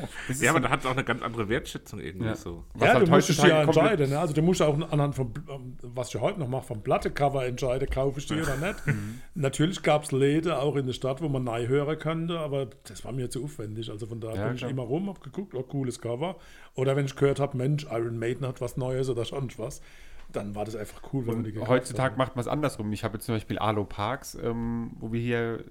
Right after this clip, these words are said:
Speaker 1: vor ein paar Wochen hatten, oder war es die letzte Folge? Weiß ich nicht mehr
Speaker 2: Ja,
Speaker 1: genau.
Speaker 2: letzte Folge.
Speaker 1: Auf jeden Fall, ähm,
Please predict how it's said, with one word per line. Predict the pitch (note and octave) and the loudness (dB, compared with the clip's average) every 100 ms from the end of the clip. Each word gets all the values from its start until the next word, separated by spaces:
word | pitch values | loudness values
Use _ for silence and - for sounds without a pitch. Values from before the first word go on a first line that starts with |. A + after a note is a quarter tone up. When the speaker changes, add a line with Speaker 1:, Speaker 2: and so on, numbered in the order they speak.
| - - | -18 -20
Speaker 1:
vor | - A#2 | -6 -4
ein | G#2+ | -2
paar | A2+ A2+ | -4 -2
Wochen | A#2 A#2+ | -4 -4
hatten, | A#2 - A#2 - - - - - - - | -6 -6 -8 -8 -20 -20 -20 -20 -20 -14
oder | G2 | -6
war | F#2 | -6
es | F2+ | -6
die | F#2 | -8
letzte | E2 G#2+ - | -6 -6 -8
Folge? | - A2 G#2+ A2 - - | -4 -4 -2 -6 -10 -4
Weiß | G2 | -4
ich | G2+ | -4
nicht | G#2 | -4
mehr | G#2+ | -4
Speaker 2:
Ja, | G2+ | -2
Speaker 1:
genau. | G#2 | -2
Speaker 2:
letzte | G#2+ G#2 | -2 -4
Folge. | - G2 - - | -10 -14 -14 -8
Speaker 1:
Auf | G2+ | -4
jeden | A2+ G#2+ | -2 -2
Fall, | A2 A2 G#2+ | 2 2 4
ähm, | G#2+ G#2 G#2 G2+ | 2 0 -2 -4